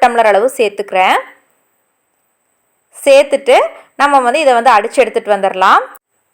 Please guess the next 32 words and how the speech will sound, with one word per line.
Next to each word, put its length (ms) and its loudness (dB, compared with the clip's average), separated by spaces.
ரொம்ப 180 2
அதிக 280 -2
நேரம் 260 2
வந்து 140 -4
தேவைப்படாதுங்க. 640 2
ஒரு 180 4
ரெண்டுல 360 2
இருந்து 180 -2
மூணு 220 0
நிமிஷம் 280 -2
அடிச்சா 300 -2
போதும். 300 0
நமக்கு 300 -2
வந்து 140 -4
ஈஸியா 400 0
வந்து 260 -2
வெண்ணெய் 300 0
வந்து 240 -2
வந்துரும். 440 -2
பாருங்க, 320 0
நான் 140 2
அடிச்சு 260 -2
எடுத்துட்டு 320 -2
வந்துட்டு 260 -6
உங்களுக்கு 280 -2
வந்து 260 -4
காட்டியிருக்கேன். 580 0
வெண்ணெய் 300 0
வந்து 200 -8
சூப்பரா 380 2
வந்து 120 -2
வந்திருக்கு. 520 -2